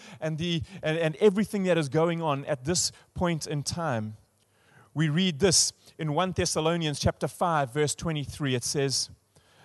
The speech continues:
"May God himself, the God of peace, sanctify you through and through. May your whole spirit, soul,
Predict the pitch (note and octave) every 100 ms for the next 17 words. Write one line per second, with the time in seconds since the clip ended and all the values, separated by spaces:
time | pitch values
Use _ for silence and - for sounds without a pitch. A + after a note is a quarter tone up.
0 | B2+ D#3+ F3 C#3+ F3 A3+ A3+ G3 G3+ -
1 | - G#2+ - - - _ _ _ _ _
2 | - - C#3 F#3+ G#3 F#3+ - - - A#3
3 | A#2 - - - _ _ - - - A#3+
4 | A#3 - - D3+ C#3 C#3+ D#3 - A3+ A#3+
5 | B3 G#3+ - A#3 G3 G#2+ G2 _ _ _
6 | - E3 D#3+ G3 G#3+ G#3 E3 - A3 A#3
7 | B3+ - - - A3+ A#3+ - - - -
8 | - - G#3+ G#3 G#3